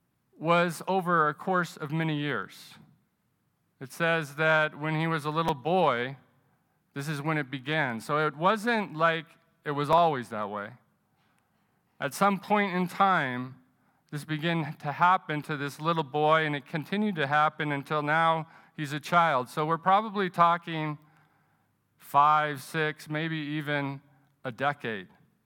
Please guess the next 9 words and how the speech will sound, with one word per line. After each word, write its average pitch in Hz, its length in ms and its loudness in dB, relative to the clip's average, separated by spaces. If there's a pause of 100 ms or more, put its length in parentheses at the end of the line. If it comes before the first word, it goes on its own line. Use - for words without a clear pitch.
(2250)
So - 180 2
I'm 185 140 6
sure 233 280 4
this 208 200 -6
man 202 300 4
has 175 200 0
tried 190 480 4
other 180 280 0
remedies 160 720 -2